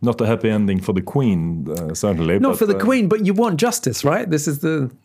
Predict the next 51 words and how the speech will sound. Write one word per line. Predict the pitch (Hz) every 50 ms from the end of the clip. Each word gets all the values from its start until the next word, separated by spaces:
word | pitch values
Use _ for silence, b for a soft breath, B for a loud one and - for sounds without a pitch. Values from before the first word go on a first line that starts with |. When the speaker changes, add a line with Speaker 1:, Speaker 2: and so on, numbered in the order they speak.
| - -
Speaker 1:
This | - 82
is | 87 80 78 -
true. | - - 92 80 80
And, | 98 240
Speaker 2:
isn't | 185 -
Speaker 1:
and | -
Speaker 2:
that | 180 151
Speaker 1:
we, | 160
Speaker 2:
satisfying? | 151 208 208 175 - 143 139 - 123 117 123 - -
Speaker 1:
and | 143 165
we | 165
changed | 156 - 196 208 196 185 -
these | 117 104 92
stories | - - 98 92 90 87 87 90 90 87 - - - - -
in, | - 107 107 104 104 98
in | 110 107 107
line | 101 101 107 113 117 113 110 98
with | 95 110 - - - _ -
tradition | - 98 85 101 95 - - 101 98
of | 95 95 95 92 - - -
storytelling. | - - - - - 123 - - - - - -
Speaker 2:
Mm-hmm. | - - 135
Speaker 1:
You | 120
know, | 120 92 92
these | 90 101 92 - - - -
stories | - - 98 98 98 92 - - - - -
have | 101 92 87
always | - 104 110 117 107 98 - -
changed, | - - 90 90 110 131 127 -
and | 101 87 82 82 82
they | 87 82 82
will | 78 85 82 85 85 82 -
keep | - - 107 104 92 -
changing. | - - 82 78 76 73 98 107 117 113 b b b b b b b b
Um, | - 90 92 92 90 92 92 92 90 - - - -
we | 104 98 90 90 - 69 - - 90 98 107
would | 104 101 101
like | 101 101 101 95
our | 98
listeners | 92 98 110 - - 101 95 92 92 90 92 -
and | - - 95 92 92 90 87 90 80 80
the | 90
user | 87 87 98 107 107 95 - 101 87
of, | 82 76 - - - -
users | - 95 113 113 135 110
of | 101 98 95
Tell | - - 90 85 80 78
to | - -
change | - - - 120 113 104 -
them | 107 98
further. | 92 - 123 131 123 - -